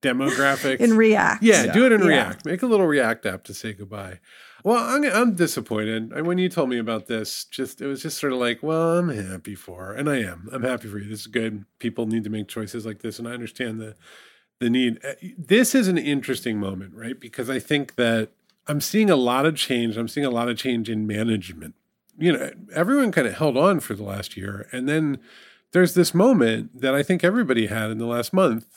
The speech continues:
Speaker 1: last month or two, where they're like, "Okay, we're gonna get to the end of this.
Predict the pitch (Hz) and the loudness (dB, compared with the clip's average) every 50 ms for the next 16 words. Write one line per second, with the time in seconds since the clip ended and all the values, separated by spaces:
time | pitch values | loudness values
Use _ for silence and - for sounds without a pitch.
0 | _ _ - 120 131 131 123 - 147 147 156 - 151 - - - 101 101 110 113 | _ _ -10 -6 -6 -4 -2 0 0 0 2 2 0 -2 -2 -4 -4 -4 -2 -2
1 | 117 120 120 120 120 117 - - - - - - - _ _ _ - 196 214 185 | -2 -2 -2 -2 -2 -4 -4 -8 -16 -20 -20 -20 -20 _ _ _ 2 2 2 4
2 | - 143 117 113 117 131 135 - 135 160 190 254 247 202 156 131 131 127 - 135 | 4 2 2 4 2 0 -2 0 2 2 4 4 4 4 4 2 0 0 0 -2
3 | 113 117 113 110 107 104 98 92 92 95 107 117 - - - | -2 0 0 0 -2 -4 -6 -6 -8 -8 -8 -8 -8 -12 -14